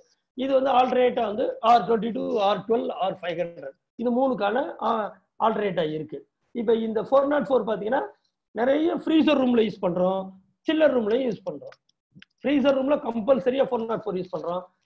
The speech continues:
சில்லர் ரூம்ல அப்ளிகேஷனுக்கு தகுந்த மாதிரி மீடியம் சில்லர், லோ டெம்பரேச்சர் சில்லர்னா, இல்ல அது டூ டிகிரி, இல்ல மைனஸ் ஃபைவ் டிகிரிக்கெல்லாம் நம்ம இதை யூஸ் பண்றோம். So, ஆனா, அ-, அதே வந்து பாத்தீங்கன்னா, ஒரு ரைப்பனிங் சேம்பர் செவன்டீன் டிகிரி, எயிட்டீன் டிகிரி, ஒரு ப்ராசஸிங் ஹால் அப்ப வர்றப்ப,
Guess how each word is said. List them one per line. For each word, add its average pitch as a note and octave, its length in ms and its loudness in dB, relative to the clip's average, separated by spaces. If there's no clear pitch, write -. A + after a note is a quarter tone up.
சில்லர் D4 200 6
ரூம்ல C4+ 320 4
அப்ளிகேஷனுக்கு B3 540 -2
தகுந்த G#3+ 240 -4
மாதிரி G3+ 360 -6
மீடியம் A#3+ 380 -2
சில்லர், F#3+ 340 -2
லோ A3 160 -2
டெம்பரேச்சர் F3+ 440 -6
சில்லர்னா, F3+ 360 -6
இல்ல A3 180 -2
அது G#3 200 0
டூ C4+ 100 0
டிகிரி, A3+ 560 -2
இல்ல A3 260 0
மைனஸ் A#3 200 -2
ஃபைவ் G#3 140 2
டிகிரிக்கெல்லாம் G3+ 460 -2
நம்ம G3 240 0
இதை F#3+ 320 -2
யூஸ் F3 200 -10
பண்றோம். C#3+ 220 -12
So, A3+ 140 0
ஆனா, G#3 260 2
அ-, - 200 -4
அதே B3 260 6
வந்து A#3 280 4
பாத்தீங்கன்னா, E3+ 540 -4
ஒரு A3 500 4
ரைப்பனிங் A#3+ 340 2
சேம்பர் G#3 380 0
செவன்டீன் A#3+ 280 2
டிகிரி, G#3+ 300 0
எயிட்டீன் A3 340 2
டிகிரி, F3+ 440 -2
ஒரு G3+ 380 -2
ப்ராசஸிங் G#3+ 440 0
ஹால் G3 240 2
அப்ப G3 320 2
வர்றப்ப, G3 300 -2